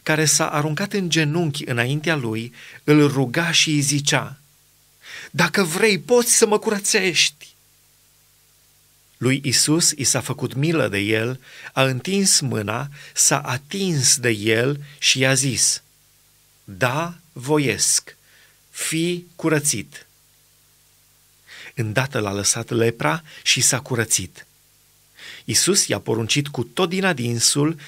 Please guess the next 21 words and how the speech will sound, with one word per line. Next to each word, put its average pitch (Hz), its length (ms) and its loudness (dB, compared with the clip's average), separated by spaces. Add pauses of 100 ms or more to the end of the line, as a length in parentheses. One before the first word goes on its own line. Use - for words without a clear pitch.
(160)
i-a 113 160 2
spus - 320 0
să - 220 2
plece 147 400 0
numai 139 280 0
decât 151 480 -4 (240)
și - 180 0
i-a 131 120 4
zis: 127 460 -2 (580)
„Vezi 196 360 2
să - 220 2
nu 170 160 2
spui 190 320 0
nimănui 185 420 -2
nimic, 170 480 -4 (540)
ci 110 220 0 (120)
du-te 190 300 0
de 170 140 4
te 143 120 -2
arată 127 380 0
preotului 117 800 -2